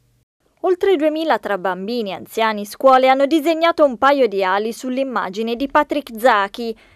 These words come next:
Adesso una selezione di questi disegni è in mostra fino al ventotto dicembre nel centro espositivo Carlo Azeglio Ciampi in via De Pucci a Firenze.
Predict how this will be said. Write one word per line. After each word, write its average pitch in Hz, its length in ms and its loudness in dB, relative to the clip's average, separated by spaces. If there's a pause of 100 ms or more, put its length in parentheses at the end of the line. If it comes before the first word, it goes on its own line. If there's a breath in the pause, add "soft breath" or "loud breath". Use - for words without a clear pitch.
(100)
Adesso 247 420 -2
una 208 160 -6
selezione 208 580 -6
di 208 140 -8
questi 220 320 -2
disegni 220 540 -4
è 170 40 -10
in 165 80 -14
mostra 208 400 -6
fino 247 220 -4
al 247 100 -2
ventotto 269 540 -2
dicembre 262 600 0
nel 175 200 -16
centro 220 340 -8
espositivo 214 680 -8
Carlo 233 300 -2
Azeglio 247 400 0
Ciampi 294 400 -2
in 285 100 -2
via 330 140 4
De 196 140 -4
Pucci 233 400 -2
a 262 60 0
Firenze. 202 880 -4